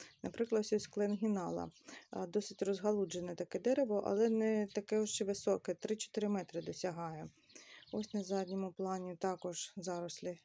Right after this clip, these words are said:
шиповника, шипшини, вибачаюсь. Е, такі сливки чотири ми поки залишили для тіні, але вже прибираємо порости вишняку. Ось зліва видно, скільки кіглук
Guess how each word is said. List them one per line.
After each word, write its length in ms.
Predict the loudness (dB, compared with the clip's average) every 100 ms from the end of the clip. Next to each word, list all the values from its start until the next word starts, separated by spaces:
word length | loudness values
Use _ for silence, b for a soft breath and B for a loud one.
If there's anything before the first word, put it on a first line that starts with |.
| -20 _
шиповника, 800 | -8 -6 -6 -2 0 0 0 -2 -4 _ _ _ _ _ _ B B B _
шипшини, 600 | -6 -2 -2 -2 -4 -6 -10 -12
вибачаюсь. 760 | -8 -6 -6 -4 -2 -2 -4 -14 B B B B B B
Е, 520 | -4 -2 0 -2 -4 -6 B B B B B B B -20 -12 -6
такі 240 | -4 -4
сливки 480 | -4 0 0 0 -4
чотири 460 | -6 -4 0 0 0
ми 140 | -4
поки 260 | -6 -4 -4
залишили 540 | -4 -6 -6 -2 -2
для 180 | 2 2
тіні, 480 | 2 0 2 2 0 B B B B
але 280 | -4 4 6
вже 220 | 6 4
прибираємо 1040 | 2 0 2 2 4 2 2 0 0 0 -4 B B -8
порости 520 | -2 0 -2 0 0
вишняку. 760 | 0 0 0 -2 -2 -4 -6 -6 B B -6
Ось 220 | -2 -2
зліва 400 | -2 -2 2 2
видно, 360 | 2 0 0 -6
скільки 360 | -8 -10 -10
кіглук 400 | -6 -2 2 0